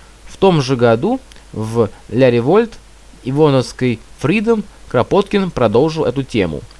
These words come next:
В тысяча восемьсот девяносто третьем году в Париже вышла небольшая книжка «Великая революция», а затем в газете Жана Грава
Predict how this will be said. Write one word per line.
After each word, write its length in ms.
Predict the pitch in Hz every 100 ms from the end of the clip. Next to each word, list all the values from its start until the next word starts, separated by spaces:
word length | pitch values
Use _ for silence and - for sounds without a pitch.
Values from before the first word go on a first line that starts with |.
| - - - - -
В 60 |
тысяча 380 | - 160 147 143
восемьсот 640 | 135 - 147 143 156 151 -
девяносто 420 | 127 139 143 -
третьем 220 | 135 120
году 420 | 110 107 151 240 - - - -
в 80 | -
Париже 520 | 131 120 202 180 113
вышла 300 | 131 156 139
небольшая 460 | 127 120 - -
книжка 500 | 202 147 175 - 151 - - -
«Великая 320 | 123 151 156
революция», 580 | 156 165 139 - - 65 - - - -
а 140 | - 117
затем 380 | 110 - 226 131
в 100 | 110
газете 540 | 123 139 123 123 107 - - -
Жана 380 | 113 131 113 101
Грава 460 | 113 175 180 160